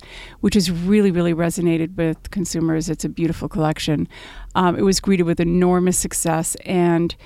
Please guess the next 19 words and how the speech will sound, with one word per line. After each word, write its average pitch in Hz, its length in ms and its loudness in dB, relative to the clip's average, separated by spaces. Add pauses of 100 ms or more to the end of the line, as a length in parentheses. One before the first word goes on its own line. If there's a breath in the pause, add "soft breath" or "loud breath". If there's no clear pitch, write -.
(380 loud breath)
um, 185 300 0
that 220 180 2
has 233 180 2
given 185 260 0
us 180 120 -4
sort 185 280 -2
of 170 100 -6
permission 185 800 0
to 170 320 -2
expand 190 680 0
into 180 600 -2
other 170 380 2
fragrance 170 480 -4
categories, 160 640 -2
which - 280 -6
we're 170 100 0
excited 160 400 -4
about - 240 -8
doing. - 380 -12